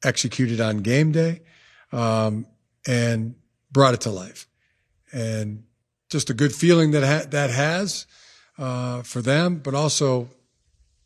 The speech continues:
transformational, uh, as you go on, as they go on in the rest of their life. I mean, there's gonna be some obstacles. There's gonna be some hard tasks laid, uh, in front of them,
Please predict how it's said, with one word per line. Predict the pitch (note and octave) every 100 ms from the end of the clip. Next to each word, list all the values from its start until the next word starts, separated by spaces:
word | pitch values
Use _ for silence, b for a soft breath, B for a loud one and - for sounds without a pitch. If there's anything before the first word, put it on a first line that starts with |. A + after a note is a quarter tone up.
| _ -
transformational, | D#3 D3+ - A#2 A#2+ F3 - G2+ A2+ - _ _ _ _ _ _ _ _
uh, | B2
as | A2+ B2 G#2+
you | A2
go | B2
on, | A#2+ A#2+ A#2 A2 - _ _ _ -
as | A2+ G#2
they | C3
go | B2
on | A#2 A2+
in | A2
the |
rest | A2 A#2 -
of | A2
their | G#2
life. | A#2 C3+ B2
I | A#2
mean, | D3+
there's | E3
gonna | D#3+
be | C#3
some | C3
obstacles. | A#2+ C3+ - - D3 C3
There's | B2
gonna | A#2+ B2
be | A#2+
some | A2+ A2+ G2+ B -
hard | C#3 C#3 A#2+
tasks | - B2+ C3 D3 - - - B B B -
laid, | A#2+ B2 B2+ B2 B2
uh, | A#2+ A#2 A#2
in | A2
front | - B2+ B2+
of |
them, | A#2+ C3+ D#3